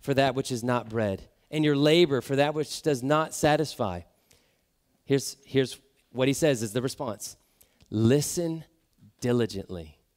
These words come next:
to me and eat what is good, and delight yourselves in rich food." Is that an invitation or what? He's saying,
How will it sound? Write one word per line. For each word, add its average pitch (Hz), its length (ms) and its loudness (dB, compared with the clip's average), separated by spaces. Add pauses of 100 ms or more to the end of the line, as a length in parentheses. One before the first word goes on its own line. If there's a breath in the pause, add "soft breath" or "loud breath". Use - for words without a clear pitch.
(140)
to 120 140 -4
me 85 320 -10 (640)
and 107 220 -8
eat 120 300 -6 (160)
what 113 180 -8
is 92 120 -10
good, 90 340 -10 (600 soft breath)
and 127 140 -10
delight 113 460 0
yourselves 98 760 -8 (600)
in 110 160 -6
rich 101 220 -8
food." 92 300 -10 (2250)
Is 117 100 -8
that 170 120 2
an 208 60 0
invitation 160 640 -4
or 104 40 -8
what? 110 300 -10 (920)
He's 185 200 0
saying, 180 540 2